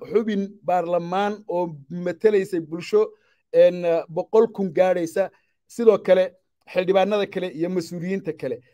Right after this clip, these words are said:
Arrimahaasi oo dhan waxay dhalin doonaan isku day kaste oo askarigani lagu wareejiyo galdacwadeedkiisa amaba, een,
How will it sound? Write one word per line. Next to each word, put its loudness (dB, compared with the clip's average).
Arrimahaasi 2
oo -2
dhan -2
waxay -2
dhalin 0
doonaan 2
isku -10
day 6
kaste -2
oo -4
askarigani 0
lagu -8
wareejiyo -4
galdacwadeedkiisa -4
amaba, 0
een, 0